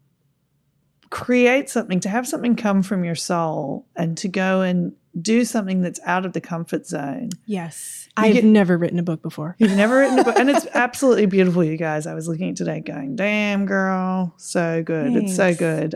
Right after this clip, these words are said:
Speaker 1: I'm so proud. But, but also you've had, and it's a lot of what I see in the creative process, a lot of what I call, uh, threshold resistance as
Speaker 2: Mm,
Speaker 1: well.
Speaker 2: yeah.
Speaker 1: So as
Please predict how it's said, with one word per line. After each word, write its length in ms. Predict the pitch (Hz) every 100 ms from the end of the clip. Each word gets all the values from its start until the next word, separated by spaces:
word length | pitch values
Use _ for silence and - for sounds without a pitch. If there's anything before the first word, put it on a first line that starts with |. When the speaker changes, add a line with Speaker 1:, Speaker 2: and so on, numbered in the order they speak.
| -
Speaker 1:
I'm 120 | 165
so 160 | 196
proud. 440 | 175 185 165 165 160
But, 280 | 202 202 -
but 120 | 240
also 300 | 262 359 359
you've 440 | 240 196 190 208
had, 320 | 214 220 208 196
and 320 | 196 202 -
it's 200 | 214 202
a 40 | 220
lot 300 | 208 208 247
of 100 | 214
what 160 | 202
I 120 | 185
see 360 | 185 - 190 185
in 100 | 175
the 60 | 175
creative 440 | - 180 170 170
process, 500 | - 196 240 175 156
a 60 | 175
lot 180 | 165
of 100 | 170
what 120 | 170 165
I 80 |
call, 420 | 165 190 175 165 -
uh, 100 | -
threshold 540 | - 226 220 202 175
resistance 640 | 160 160 156 - 143 -
as 140 | 165 214
Speaker 2:
Mm, 20 |
Speaker 1:
well. 380 | 190 180 139 -
Speaker 2:
yeah. 120 | 202
Speaker 1:
So 180 | 190 185
as 180 | 185 180